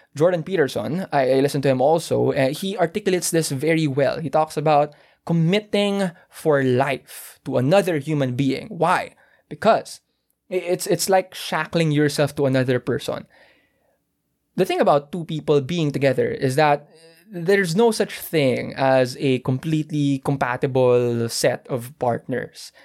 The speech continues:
diba? As if you're not gonna have any problems or disagreements. I-, it doesn't work that way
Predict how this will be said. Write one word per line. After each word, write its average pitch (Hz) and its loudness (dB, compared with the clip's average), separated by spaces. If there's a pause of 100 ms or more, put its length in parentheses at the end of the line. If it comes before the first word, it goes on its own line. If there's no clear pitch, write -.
(180)
diba? 127 -4
As 131 0
if - 0
you're 120 0
not 127 2
gonna 127 2
have 127 0
any 127 0
problems 143 4
or 120 -2
disagreements. 135 2
I-, 123 -2
it - -4
doesn't 170 0
work 165 0
that - -4
way - -12